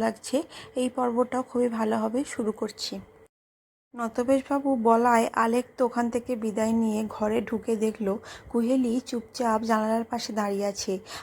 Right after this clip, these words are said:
মুখটা এখনও রক্তিম আভায় ছেয়ে আছে। আলেক ধীরে ধীরে এগিয়ে গিয়ে পিছন থেকে কুহেলির কোমরটা জড়িয়ে ধরে ওর কাঁধে চিবুকটা রেখে বলল, "কি হলো, এমন চুপ করে আছো কেন? লজ্জা পেয়েছো বুঝি?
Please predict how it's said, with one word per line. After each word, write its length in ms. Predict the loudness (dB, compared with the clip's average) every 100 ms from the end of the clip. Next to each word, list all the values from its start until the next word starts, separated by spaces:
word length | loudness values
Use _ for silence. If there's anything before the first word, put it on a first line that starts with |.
| -2
মুখটা 300 | 0 0 -4 -6
এখনও 300 | -2 0 2 4 2
রক্তিম 360 | 2 0 -2 0
আভায় 240 | 0 0 -2
ছেয়ে 240 | -2 0 0 -2
আছে। 200 | -4 -10 -10 -16 -8 0
আলেক 200 | 2 2 0
ধীরে 180 | -4 -4 -2
ধীরে 160 | 0 2 0
এগিয়ে 240 | 0 -2 0
গিয়ে 180 | 0 0 0
পিছন 260 | -2 -2 -2
থেকে 180 | -2 -4 -6
কুহেলির 400 | -4 -2 0 -2 -2
কোমরটা 400 | -4 -2 -2 -2 -2
জড়িয়ে 280 | -2 0 -2
ধরে 180 | -2 -2 -4 -10 -8 0
ওর 100 | 0 0
কাঁধে 360 | -4 -4 0 0 0
চিবুকটা 480 | -2 -2 -4 -6 -4 -4
রেখে 220 | -4 -4 0
বলল, 200 | 0 0 -2 -4 -12 -20 -4
"কি 100 | 2 4
হলো, 180 | 6 4 -2 -12 -20 -8
এমন 160 | -2 0 -2
চুপ 140 | -6 -2
করে 140 | 0 2
আছো 160 | 0 -4
কেন? 160 | -4 -6 -8 -12 -18 -4
লজ্জা 340 | 0 0 -2 -4
পেয়েছো 280 | -2 -4 -4 -4
বুঝি? 300 | -4 -4